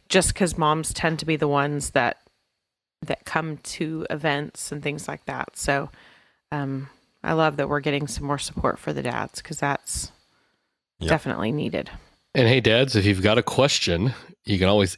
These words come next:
Speaker 3: email it to us at info at one big happy home dot com, and one of us will get back to you on that. Um, you can always tweet it to us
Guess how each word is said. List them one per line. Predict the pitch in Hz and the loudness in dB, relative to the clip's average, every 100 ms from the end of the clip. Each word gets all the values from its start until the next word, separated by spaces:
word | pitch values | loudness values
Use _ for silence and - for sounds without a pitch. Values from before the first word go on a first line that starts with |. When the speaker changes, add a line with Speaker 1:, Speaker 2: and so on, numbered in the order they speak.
| - | 4
Speaker 3:
email | 120 113 85 | 6 6 4
it | 78 | 0
to | - 92 | 0 2
us | 82 - - - | 2 0 -2 -2
at | 92 90 - | -2 -2 0
info | 95 101 98 113 101 95 | 2 4 4 4 6 4
at | 85 90 | 2 0
one | 92 92 92 | 2 2 4
big | 90 92 | 2 0
happy | 101 90 85 | 0 0 0
home | 90 90 87 | 2 2 2
dot | 85 80 - | 2 0 0
com, | 110 90 95 120 - _ _ _ _ _ _ | 2 4 4 2 -2 _ _ _ _ _ _
and | 85 82 82 - | -2 0 -2 -2
one | 92 101 | 2 4
of | 101 | 6
us | 95 - | 4 2
will | 98 | 4
get | 101 | 4
back | 85 90 - | 4 0 0
to | - | -2
you | 87 | 2
on | 78 78 | 2 2
that. | 78 78 98 - - _ _ _ _ _ _ _ | 2 2 0 -2 -12 _ _ _ _ _ _ _
Um, | 92 90 80 | 0 2 0
you | - 98 90 | 0 -2 2
can | 92 | 4
always | 92 - | 4 2
tweet | - 123 120 | 2 4 4
it | 101 | 6
to | 104 98 | 6 6
us | 110 - | 4 0